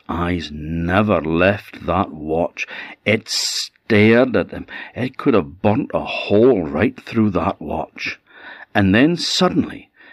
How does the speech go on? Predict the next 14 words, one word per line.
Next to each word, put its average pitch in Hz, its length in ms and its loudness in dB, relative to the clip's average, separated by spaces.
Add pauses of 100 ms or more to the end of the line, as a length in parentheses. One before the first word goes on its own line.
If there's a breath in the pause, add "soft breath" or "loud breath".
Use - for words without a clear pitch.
(220 soft breath)
the 76 80 -4
baby 104 520 0
lunged 92 600 2
forward, 76 600 0 (540 loud breath)
and 107 260 4
that 135 240 2 (240)
clenched - 540 0
fist - 560 -4 (680 soft breath)
opened 180 480 6
up 175 300 2
for 101 120 -2
the 92 100 2
first - 440 -2
time 135 400 -2